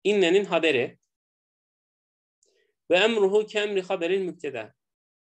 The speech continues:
Mübtedanın haberi gibidir aynı. Lakin la yecuzu takdimuhu ala ismihi. İsmin önüne geçmesi caiz değildir.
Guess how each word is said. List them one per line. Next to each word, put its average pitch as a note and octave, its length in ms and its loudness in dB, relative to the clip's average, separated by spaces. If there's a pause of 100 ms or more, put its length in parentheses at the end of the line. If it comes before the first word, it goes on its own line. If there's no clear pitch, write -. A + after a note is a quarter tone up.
(100)
Mübtedanın F3+ 540 2
haberi D#3+ 380 0
gibidir A#2 320 -12
aynı. A2 400 -10 (200)
Lakin F3+ 380 0
la F3 140 2
yecuzu D#3 460 -4
takdimuhu D#3 640 -6
ala D#3 260 -2
ismihi. C#3+ 560 -10 (420)
İsmin G3 340 -2
önüne F#3+ 260 2
geçmesi F#3+ 500 -2
caiz F3 380 -2
değildir. G3+ 520 -2